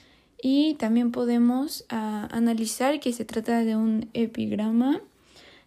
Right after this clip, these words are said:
ya que plasma los defectos, entre comillas, normales de, de una mujer que, que de cierta manera romantizan,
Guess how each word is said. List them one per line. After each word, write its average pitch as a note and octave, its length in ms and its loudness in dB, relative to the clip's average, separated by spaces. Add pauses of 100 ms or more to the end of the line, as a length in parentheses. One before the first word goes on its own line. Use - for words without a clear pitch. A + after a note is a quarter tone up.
(100)
ya B3+ 240 0
que C4 720 0 (1300)
plasma A#3+ 600 2
los G#3+ 600 -2
defectos, A3 720 -8
entre G#3+ 300 -6
comillas, B3 680 -2 (440)
normales A#3+ 1040 2
de, G#3 640 -2 (180)
de B3 120 0
una C4+ 200 2
mujer A#3 720 -2
que, - 460 -4 (600)
que - 120 0
de B3+ 80 4
cierta C#4 300 -2
manera A#3 360 2
romantizan, A#3 880 -4